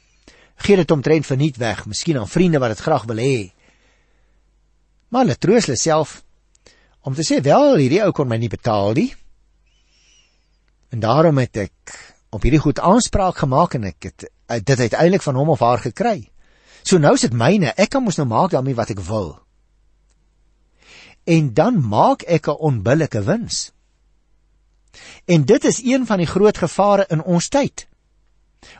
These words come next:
Of jy nou handel bedryf, of jy op 'n klein manier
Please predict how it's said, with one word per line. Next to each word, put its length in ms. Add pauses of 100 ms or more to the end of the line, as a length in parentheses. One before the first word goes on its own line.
Of 180
jy 140
nou 200
handel 380
bedryf, 600 (540)
of 240
jy 320
op 180
'n 80
klein 380
manier 640